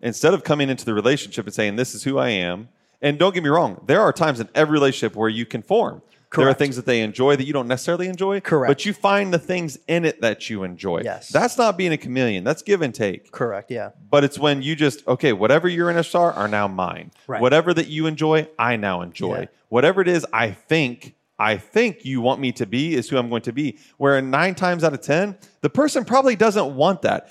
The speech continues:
Speaker 1: They
Speaker 2: Right.
Speaker 1: want you just to be you.
Speaker 2: Mm-hmm.
Speaker 1: But once they grow accustomed to that, and then when you change, 'cause you can no longer keep up the facade,
Speaker 2: Yes.
Speaker 1: they're like, "What the heck happened?
Speaker 2: Who
Speaker 1: This
Speaker 2: are
Speaker 1: is the
Speaker 2: you?
Speaker 1: person I fell in love with."
Speaker 2: Right.
Speaker 1: Or here's even better.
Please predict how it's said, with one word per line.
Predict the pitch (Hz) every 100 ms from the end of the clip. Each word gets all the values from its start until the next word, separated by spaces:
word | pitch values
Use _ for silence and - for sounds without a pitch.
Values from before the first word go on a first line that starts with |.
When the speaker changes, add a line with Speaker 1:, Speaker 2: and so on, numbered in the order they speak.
| _
Speaker 1:
They | 151
Speaker 2:
Right. | 151
Speaker 1:
want | 208 277 -
you |
just | 190 175 -
to | 175
be | 156
you. | 131 156 262 135 -
Speaker 2:
Mm-hmm. | 117 113 131
Speaker 1:
But | 139
once | 175 226 226
they | 202
grow | 156 190
accustomed | 135 - - 285 294 214 139
to | - 95
that, | 85 80 - _ _ _ _ _ _ _ 151
and | 165
then | 220
when | 196
you | 170 151
change, | - 226 226 175
'cause | - 127
you |
can | - 135
no | 143 165
longer | 160 139
keep | 123 175 170
up | 156
the | 131
facade, | - 110 - 226 180 110 104 -
Speaker 2:
Yes. | 127 - -
Speaker 1:
they're | 143
like, | 147 131
"What | 120 160
the | 160
heck | 147 147
happened? | 143 156 135
Speaker 2:
Who | 113
Speaker 1:
This | 131
Speaker 2:
are | 135
Speaker 1:
is | 139
the | 120
Speaker 2:
you? |
Speaker 1:
person | 143 131
I | 127
fell | 113 131
in | 120
love | 151 143
with." | 95
Speaker 2:
Right. | 147 - _ _ -
Speaker 1:
Or | - 123 - - _ _ -
here's | 127 151 147
even | 131 113
better. | 151 127